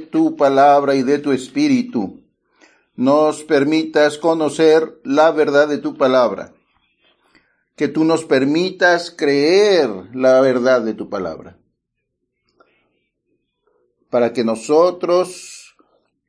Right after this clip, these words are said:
no seamos solamente conocedores que puedan creer, sino que podamos hacer la palabra en nuestras vidas diarias. Te pido que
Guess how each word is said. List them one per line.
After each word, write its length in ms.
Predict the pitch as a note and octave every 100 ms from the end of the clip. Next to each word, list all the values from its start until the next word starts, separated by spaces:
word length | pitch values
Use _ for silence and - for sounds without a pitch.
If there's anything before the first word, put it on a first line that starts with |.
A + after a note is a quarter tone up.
| _
no 220 | C#3 D3+
seamos 560 | D#3 D#3 D#3+ D#3+ D#3 -
solamente 800 | F3 G3 F#3 F#3+ F#3+ F#3 F#3 -
conocedores 1400 | E3+ D#3+ F#3 F#3+ E3 D3 E3+ F3+ D#3+ A2+ F#2+ - - - _ _ _ _ _ _ _ _
que 560 | - D3 C#3+ - - _ _
puedan 420 | D3 D3 D3+ C#3
creer, 640 | C3 C3 D3+ C3 G#2+ - _ _ _ _ _ _ _ _ _ _ _ _ -
sino 380 | C#3+ C3+ C#3
que 340 | B2+ D3 D3+ D#3+
podamos 680 | D#3+ C3+ B2+ C3+ C#3+ C#3 C3+
hacer 720 | B2 A#2+ - D3 C#3+ C#3 B2+ B2 - -
la 300 | B2 B2+ B2+
palabra 760 | B2 B2 A#2+ B2 A2 - - _ _ _ _ _ _ _
en 200 | B2 A#2
nuestras 540 | A#2+ C3+ B2+ A#2+ A2
vidas 360 | B2 B2+ A#2 G#2+
diarias. 760 | A2+ G#2+ F#2+ E2 E2+ - -
Te 100 | -
pido 360 | G2 B2 B2+ C3
que 360 | C3+ - -